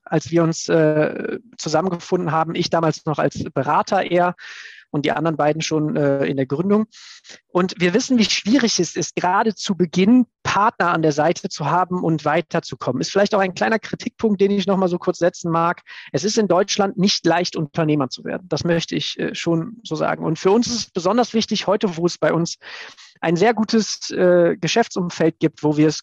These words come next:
gut, äh, aufbauen konnten, wo wir sehr demütig auch zurückschauen und wissen, dass wir an der einen oder anderen Stelle sicherlich auch Partner hatten, die es uns, äh, ermöglicht haben,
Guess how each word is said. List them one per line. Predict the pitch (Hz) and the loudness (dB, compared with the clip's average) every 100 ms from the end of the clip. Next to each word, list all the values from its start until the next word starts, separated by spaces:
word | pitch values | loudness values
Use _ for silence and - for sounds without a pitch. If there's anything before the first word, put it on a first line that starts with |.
| _ | _
gut, | 196 220 - - | -2 -2 -2 -2
äh, | 180 175 170 160 - - _ _ _ | 2 4 4 2 -4 -10 _ _ _
aufbauen | 175 220 - 175 170 | 0 2 2 0 0
konnten, | - 170 - 147 | -2 -4 -4 -2
wo | 156 | 0
wir | 156 | 2
sehr | 185 | 2
demütig | 160 185 214 196 175 - | 4 4 4 2 0 0
auch | 170 | -2
zurückschauen | - 170 220 - 180 175 | -4 -2 -2 0 2 2
und | 151 | 0
wissen, | 185 - | -2 -2
dass | 165 165 | -2 0
wir | 170 | 0
an | 156 | 2
der | 151 | 2
einen | 175 | 2
oder | 180 170 | 2 2
anderen | 160 | 0
Stelle | - 170 165 | -2 0 0
sicherlich | 156 - 175 160 | 0 0 0 0
auch | 151 - | -2 -2
Partner | 165 - 160 147 | -2 0 0 -2
hatten, | - 147 | -2 -4
die | |
es | 147 | -4
uns, | 165 151 - | -6 -8 -4
äh, | - 147 139 - - - - - | 0 0 0 -8 -18 -20 -16 -4
ermöglicht | 151 190 233 220 - | 2 2 2 0 0
haben, | 190 185 185 | 0 0 -2